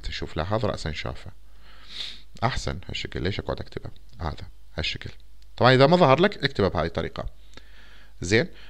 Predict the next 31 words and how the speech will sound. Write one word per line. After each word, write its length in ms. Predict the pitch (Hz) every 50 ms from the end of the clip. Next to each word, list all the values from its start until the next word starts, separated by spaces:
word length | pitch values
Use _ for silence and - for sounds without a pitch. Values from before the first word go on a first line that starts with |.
| - -
فإذا 460 | - - 185 214 202 190 190 180 190
هاي 60 | 196
الشغلات 360 | 190 185 - 165 143 143 143 139
أنا 120 | 117 92
أحتاجها. 340 | 90 - - 85 80 85 85 - -
بلس، 600 | 190 220 233 226 226 - - - - - - - - - - - - - - - - - - - - - - - - - - - - -
أنا 180 | 170 170 196 202
هنا 240 | 180 185 190 190 175
عندي 220 | 185 180 156 151
function 800 | - - - - 170 185 196 196 - - - 104 101 110 151 165 - - -
اللي 160 | 98 98 107
هو 260 | 110 131 139 147 135 135
شنو؟ 420 | - - 180 165 160 165 165 - - 95
الاد 560 | 98 101 98 101 - 101 104 104 104 - - - - -
بوست، 380 | - 98 90 - - - - -
اللي 120 | 92 90
هو 120 | 90 98 98
راح 240 | 95 92 - - - -
يضيف 320 | 92 87 92 95 - -
لي 60 | 87
البوست 360 | 82 - - 80 - - - -
مالتي. 300 | - 104 - - - - - - - - - - - - - - - - - - - - - - - -
طبعا 160 | - 104 113
هذا 220 | 123 135 185 202 208
الفانكشن 480 | 185 - - 147 127 - - 127 117
الفكرة 440 | - - 104 104 - - - - 151
من 100 | 135 131
عنده 200 | 123 143 135 131
شنو؟ 380 | 127 - - 151 147 160 185 - - -
إنه، 560 | 107 107 104 104 104 104 104 104 98 - - - -
آم، 560 | 85 90 87 87 87 85 87 85 85 87 85